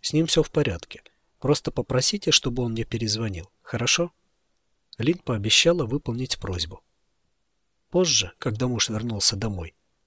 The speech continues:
Лин вошла на кухню. Он поставил перед их восьмилетним сыном Джемми блюдце с печеньем и налил чашку молока.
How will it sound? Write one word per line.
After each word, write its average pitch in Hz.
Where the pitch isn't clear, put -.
Лин 151
вошла 135
на 123
кухню. -
Он 170
поставил 127
перед 120
их -
восьмилетним 110
сыном 110
Джемми 101
блюдце 110
с -
печеньем 170
и 113
налил 110
чашку -
молока. 110